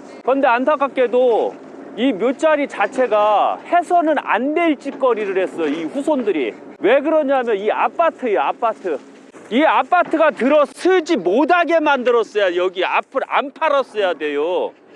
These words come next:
여기를 팔음으로써 어떤 일이 생기냐면, 여기를 절개를 하게 되면 이 절개된 이 부분에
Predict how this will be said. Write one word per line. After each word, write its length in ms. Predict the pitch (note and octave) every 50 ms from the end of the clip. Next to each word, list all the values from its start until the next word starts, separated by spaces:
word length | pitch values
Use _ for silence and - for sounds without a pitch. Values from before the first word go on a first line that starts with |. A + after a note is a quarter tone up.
| - - -
여기를 480 | D#3+ G3+ C4 D#4 C4+ D#4+ E4+ D#4 E4+ C#4+
팔음으로써 840 | - - - F4+ F#4+ F#4 F#4 F4+ E4+ E4+ E4 E4 D#4 - - C4+ A#3+
어떤 360 | B3+ B3 - E4 E4+ D4+ D4+
일이 160 | D4+ C#4+ C#4
생기냐면, 920 | A#3 C4+ C4+ A#3+ A#3 B3+ A3+ A3 A3 G#3+ A3 B3 C4+ C4 A#3+ E3+ B2+ G#2+ - _ _ _ _ _ _ _ _ - E3+
여기를 460 | A3+ C4+ D#4+ C#4+ E4+ D#4 D#4 D#4 A#3
절개를 580 | - - A#3+ D4 D4+ C#4+ E4 E4+ E4 D4 C#4
하게 320 | A#3 - E4+ D#4+ C4+ D#4+ C4
되면 280 | B3+ D4 C#4+ B3 B3+
이 120 | B3+ B3 A#3+
절개된 680 | - - A#3+ B3 D4 C4+ C#4 D#4+ D#4 A#3+ C#4+ C#4 A#3
이 120 | G3+ A#3 G#3
부분에 800 | - - G#3 A#3 A3+ C4 C#4 B3+ B3 B3+ C4 C4+ A#3+ D#3 -